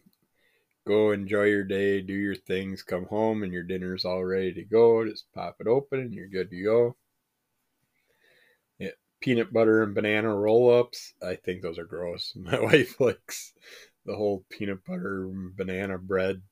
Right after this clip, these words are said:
thing. Ah, I just, <laughs> not my thing.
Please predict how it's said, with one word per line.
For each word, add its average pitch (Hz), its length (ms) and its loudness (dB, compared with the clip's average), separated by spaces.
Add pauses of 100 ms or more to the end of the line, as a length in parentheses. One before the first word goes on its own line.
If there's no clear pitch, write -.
thing. 95 420 -4
Ah, 85 1120 -12 (400)
I 90 120 -16
just, 92 380 -16 (160)
<laughs> - 640 -6 (1600)
not 110 280 -4
my 107 160 0
thing. 95 640 -6